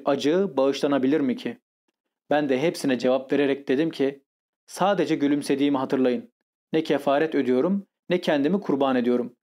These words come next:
ne de şeref peşindeyim. Kendimi bağışlatacak hiçbir şeyim de yok." Susamıştım. "İçmek için bana kanımı verin." diye size yalvarmıştım. Çünkü bir meczup kendi kanından başka neyle giderebilir ki susuzluğunu?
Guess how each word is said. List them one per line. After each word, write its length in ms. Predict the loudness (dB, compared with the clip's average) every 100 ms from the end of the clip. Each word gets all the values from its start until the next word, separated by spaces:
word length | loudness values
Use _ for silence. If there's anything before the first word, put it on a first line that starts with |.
| _ _ -2
ne 140 | 0
de 80 | 0
şeref 340 | 0 0 0
peşindeyim. 540 | -2 -2 0 0 0 -4 _ _ _ _ -4
Kendimi 460 | 0 2 2 2 2
bağışlatacak 800 | 0 0 -2 0 0 -2 -2 -6
hiçbir 300 | -2 -4 -2
şeyim 340 | 0 0 2
de 40 |
yok." 320 | 2 0 -2 -18 _ _ _ -16
Susamıştım. 600 | -4 -2 -2 -2 -4 -6 _ _ _ -8
"İçmek 340 | -6 0 0 0
için 360 | 0 0 0
bana 220 | 2 0
kanımı 360 | 0 0 2 2
verin." 320 | 2 0 -6 -8 0
diye 180 | 2 0
size 220 | 0 0
yalvarmıştım. 760 | 2 2 0 0 -4 -6 -6 -8 _ _ -6
Çünkü 480 | -4 0 0 -2 -8 _ -2
bir 80 | 0
meczup 500 | 2 0 -2 -4 -2
kendi 240 | 0 0
kanından 460 | 0 0 2 2 0
başka 240 | -2 -2
neyle 340 | 0 2 2
giderebilir 480 | 2 2 2 0 0
ki 120 | -2
susuzluğunu? 720 | -4 -4 -2 0 0 0 -4